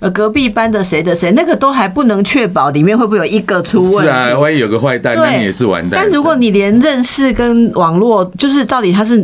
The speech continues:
Speaker 1: 在什么脉络里面现实你都不知道的话，那危险性就更高。
Speaker 2: 真的，你是连防范的机会都没有。
Speaker 1: 哎，
Speaker 2: 嗯。
Speaker 1: 那像这样的事情，
Speaker 2: 嗯。
Speaker 1: 就是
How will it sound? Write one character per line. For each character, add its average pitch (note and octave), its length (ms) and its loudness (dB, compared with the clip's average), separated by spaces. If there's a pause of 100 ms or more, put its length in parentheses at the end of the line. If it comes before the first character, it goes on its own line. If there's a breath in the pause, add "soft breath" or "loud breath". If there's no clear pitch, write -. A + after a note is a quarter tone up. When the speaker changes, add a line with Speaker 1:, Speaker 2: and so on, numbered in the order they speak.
Speaker 1:
在 A#3+ 140 -4
什 - 100 -6
么 D3 100 0
脉 G3 280 0
络 F#3+ 220 2
里 C#3 120 -2
面 E3+ 320 2
现 F#3 260 0
实 E3+ 220 -4
你 C#3 140 2
都 E3+ 120 0
不 F3+ 160 -2
知 F3+ 200 -4
道 E3+ 180 0
的 D#3 60 -2
话， F3+ 160 0
那 A#3 160 0
危 E3+ 180 0
险 D3 220 -2
性 F3 200 0
就 F3 180 -2
更 D3 340 -4
高。 - 440 -4 (360 loud breath)
Speaker 2:
真 A2 200 0
的， F2+ 200 0
你 F#2 160 2
是 A2+ 180 0
连 F2+ 180 0
防 E2 220 -4
范 F2 140 -2
的 D2+ 80 -2
机 D2 180 -6
会 D2 140 -2
都 C2+ 120 -4
没 B1+ 160 -6
有。 B1 100 -6
Speaker 1:
哎， D#4+ 140 -2 (120)
Speaker 2:
嗯。 - 100 0
Speaker 1:
那 - 60 2
像 C#4 240 0
这 C#4 80 -10
样 A#3 100 -6
的 G3+ 120 -6
事 G#3 200 -4
情， C#3+ 340 -6
Speaker 2:
嗯。 G2 240 0 (520)
Speaker 1:
就 C#4 100 -8
是 C4+ 300 -6